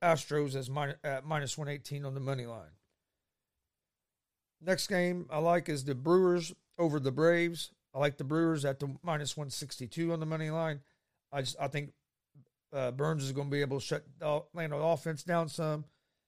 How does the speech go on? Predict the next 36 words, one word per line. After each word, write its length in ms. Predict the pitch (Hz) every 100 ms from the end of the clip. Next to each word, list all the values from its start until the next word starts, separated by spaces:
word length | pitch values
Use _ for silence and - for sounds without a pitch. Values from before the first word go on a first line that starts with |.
| _ _ -
and 340 | 135 131 139 - _ _ _
just 160 | 165 -
the 60 |
Brewers 340 | 135 180 165 -
pitching 460 | 151 147 147 147
with, 200 | 139 -
between 280 | 143 135 147
their 80 | 127
starting 340 | - 151 147
pitching 360 | 135 147 143 147
and, 180 | 135 139
and 260 | 160 131
their, 240 | 135 127 123
uh, 200 | 117 104 - _ _ _ _ _ _ _ _ _ -
relief 380 | 143 156 160
pitching 300 | - 160 160
is 140 | 151 135
just 160 | 131
hard 180 | 143 135
to 60 | 127
bet 160 | 135
against, 300 | 139 131 143 -
hard 220 | 139 147 135
to 60 |
bet 180 | 131 139
against 360 | 127 127 117 131
them. 220 | 123 104 _ _ _ _ _ _ _ _ _ _ _ _ _ _ _ _ _ _ _ _ _ 143
Next 240 | 170 -
game, 220 | 180 175
I 40 | 165
like 220 | 147 135
the 60 |
Tampa 300 | 127 160 156
Bay 220 | 135 147 147
Rays 540 | 156 165 156 156 135 -
over, 340 | 165 147 143